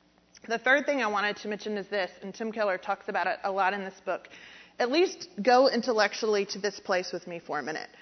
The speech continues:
I don't know about you, but I'm finite. I don't understand everything. I am incapable of that. And God is transcendent and majestic and massive. And if we have a God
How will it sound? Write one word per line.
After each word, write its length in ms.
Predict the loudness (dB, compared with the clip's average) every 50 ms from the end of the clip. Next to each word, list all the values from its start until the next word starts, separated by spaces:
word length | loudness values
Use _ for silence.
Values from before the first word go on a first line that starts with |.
| -20 -20 -20 -20 -20 _ _ _ _ 4
I 100 | 4 6
don't 80 | 6
know 80 | 6 4
about 200 | 4 4 2 2
you, 160 | 0 0 2
but 140 | 0 0 0
I'm 180 | 0 0 0 -2
finite. 540 | -2 0 0 0 0 0 -4 -10 -12 -14 -16 -16 -16 -16 -18 -20 _ _ _ _ -2
I 80 | -2 -2
don't 360 | 0 0 -2 0 0 -2 -4 -6
understand 580 | -6 -6 -6 -6 -8 -8 -10 -10 -10 -10 -10 -10
everything. 500 | -10 -10 -12 -14 -16 -16 -20 -20 -20 -20 _ _ _ _ _ _ _ _ _ _ _ _ _ _ _ _ _ _ _ _ _
I 140 | 0 2 2
am 180 | 2 2 0 -4 -6 -4
incapable 880 | -2 -2 0 0 -2 -4 -6 -8 -8 -6 -6 -6 -6 -8 -6 -6 -6 -6
of 120 | -8 -10
that. 220 | -12 -14 -14 -14 -18 -20 -20 _ _ _ -20 -20 -20 -20 -20 _ _ _ -4
And 180 | -2 0 2 4
God 320 | 6 8 8 10 8 8
is 140 | 6 2 -2
transcendent 720 | -6 -6 -4 -4 -4 -6 -6 -4 -2 0 2 0 0 -2 -2
and 140 | -4 -4 -2
majestic 680 | -2 -4 -4 -2 -4 -4 -4 -6 -6 -6 -6 -6 -6 -10
and 160 | -12 -10 -10
massive. 460 | -10 -10 -10 -10 -12 -12 -10 -10 -10 -12 -16 -20 -20 -20 _ _ -20 -20 -20 -20 -20 _ _ _ _ _ _ _ -4
And 120 | -2 0
if 140 | 0 0 -2
we 140 | -4 -4 -4
have 320 | -4 -4 0 0 2 2 2
a 80 | 0
God 420 | 2 4 6 6 8 6 6 4